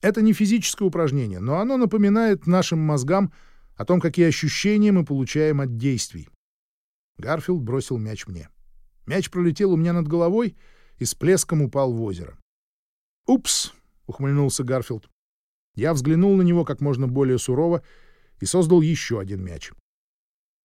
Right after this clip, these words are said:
Я мог бы сделать еще кучу бобов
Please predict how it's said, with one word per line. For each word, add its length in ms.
Я 160
мог 160
бы 140
сделать 340
еще 380
кучу 320
бобов 520